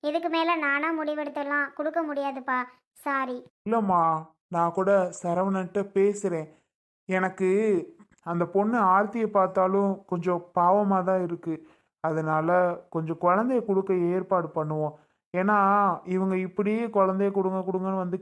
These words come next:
Speaker 2: கேட்டுட்டே இருக்காங்க. உனக்கும் மனவேதனை, எனக்கும் என்னமோ போல இருக்கு.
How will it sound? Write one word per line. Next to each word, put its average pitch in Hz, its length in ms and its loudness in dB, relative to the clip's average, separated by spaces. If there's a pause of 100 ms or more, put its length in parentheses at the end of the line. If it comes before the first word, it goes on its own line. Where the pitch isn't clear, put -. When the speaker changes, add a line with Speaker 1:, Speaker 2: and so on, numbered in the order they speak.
Speaker 2:
கேட்டுட்டே 175 340 -6
இருக்காங்க. 156 400 -2 (480)
உனக்கும் 170 540 0
மனவேதனை, 160 760 -2 (480)
எனக்கும் 170 460 -2
என்னமோ 165 280 -4 (120)
போல 165 260 0
இருக்கு. 151 320 -4